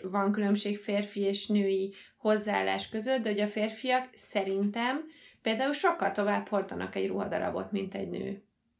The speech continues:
Tehát, ha csak összehasonlítom a saját meg a férjem ruhatárát, akkor ő tényleg akkor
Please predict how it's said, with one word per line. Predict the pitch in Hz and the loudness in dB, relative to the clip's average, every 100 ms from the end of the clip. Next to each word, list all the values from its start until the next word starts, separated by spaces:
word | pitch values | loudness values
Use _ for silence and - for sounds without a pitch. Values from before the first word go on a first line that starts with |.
| _ | _
Tehát, | - 233 | 0 0
ha | 269 | 2
csak | 262 294 | 0 0
összehasonlítom | 330 302 226 240 226 220 214 | 0 2 0 2 2 2 2
a | 220 | 2
saját | 220 247 208 202 | 2 4 4 4
meg | 208 196 | 2 2
a | 208 | 0
férjem | 208 208 190 180 | 2 2 2 0
ruhatárát, | 185 220 220 247 247 254 254 | 0 0 0 2 4 4 2
akkor | 254 254 | -2 0
ő | 269 269 | -2 2
tényleg | 392 403 196 | 2 2 2
akkor | 185 - 208 196 | 0 2 4 4